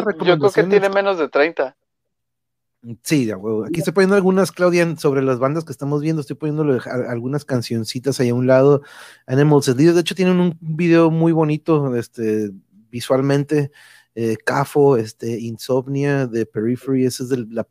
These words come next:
Speaker 1: el primer disco, la primerita
Speaker 2: La
Speaker 1: canción.
Speaker 2: primer rola.
Speaker 1: Y la primer rola del más recientón, el Reptile, que las dos, híjole, cualquiera de las dos, que la segunda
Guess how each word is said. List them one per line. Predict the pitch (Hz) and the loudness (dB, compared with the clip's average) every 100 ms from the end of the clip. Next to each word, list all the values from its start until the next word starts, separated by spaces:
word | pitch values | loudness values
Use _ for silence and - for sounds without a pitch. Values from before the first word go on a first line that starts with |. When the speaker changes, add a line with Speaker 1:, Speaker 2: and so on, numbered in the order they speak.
| - | -2
Speaker 1:
el | 127 | -2
primer | - 139 123 127 135 139 | -2 -2 0 2 0 2
disco, | 147 - 151 | -2 0 0
la | 131 | 0
primerita | 123 120 117 - | 0 -2 -2 -4
Speaker 2:
La | - | -4
Speaker 1:
canción. | 113 113 127 | -4 -2 0
Speaker 2:
primer | 135 113 113 110 | 0 0 0 0
rola. | 113 113 117 - | 0 -2 -4 -8
Speaker 1:
Y | 123 123 120 123 123 | -4 0 2 4 4
la | 120 - | 2 2
primer | 117 120 131 | 0 0 2
rola | 139 151 143 | 4 4 4
del | 120 | 2
más | 117 117 131 | 0 -2 0
recientón, | 147 - 123 110 156 208 | 0 -2 -4 -2 0 0
el | 202 135 | 0 0
Reptile, | 127 165 - 180 165 | 2 2 2 2 2
que | 156 131 | 2 2
las | 123 113 | 2 0
dos, | 120 151 160 - | 0 0 0 -6
híjole, | 160 165 139 | -8 -4 -4
cualquiera | - 120 107 131 143 | -4 -8 -6 -2 0
de | |
las | 135 110 | 0 0
dos, | 143 | -2
que | - 131 | -2 -2
la | 127 123 | 0 0
segunda | 143 131 160 190 185 156 | 0 0 0 2 2 0